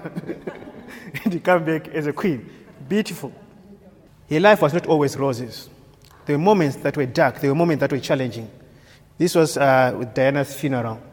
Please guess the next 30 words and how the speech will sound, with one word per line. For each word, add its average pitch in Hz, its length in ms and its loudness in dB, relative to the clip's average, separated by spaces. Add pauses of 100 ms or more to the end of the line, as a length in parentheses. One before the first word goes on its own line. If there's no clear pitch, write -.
(360)
There 151 120 -2
were 156 120 0
a - 40 2
lot 208 140 6
of 190 100 4
things 165 160 0
that 143 160 2
happened. 127 360 -2 (920)
By 143 80 0
the 143 100 -2
grace 165 220 0
of 170 80 0
the 147 80 -2
Lord, 139 340 2 (640)
through 214 340 4
her, 120 220 -4 (500)
from 143 180 -4
all 185 160 6
that 170 140 2
she 156 80 0
has 131 160 -2
learned, 139 300 0 (220)
from 147 200 -4
all 190 140 6
that 160 160 4
she - 160 -2
has 135 140 0
be-, - 400 -16
she - 120 -8
became, 131 480 0